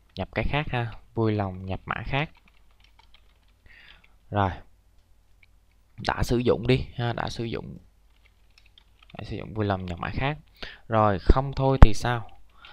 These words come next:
Nếu mà, à, mã nó chưa sử dụng thì mình sẽ return lại một cái là message,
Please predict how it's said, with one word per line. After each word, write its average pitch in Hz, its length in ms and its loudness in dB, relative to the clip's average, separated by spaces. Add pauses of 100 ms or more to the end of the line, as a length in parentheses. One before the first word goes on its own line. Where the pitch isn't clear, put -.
(140)
Nếu 123 280 2
mà, 107 400 0 (240)
à, 95 220 -2
mã - 220 -2
nó 151 140 0
chưa 123 100 -4
sử 120 140 -8
dụng 76 280 -8
thì 101 140 0
mình 92 160 -6
sẽ - 340 -8
return 107 460 -6
lại 50 480 -8 (420)
một 101 280 -6
cái 101 260 -6
là 120 180 -6
message, - 580 -6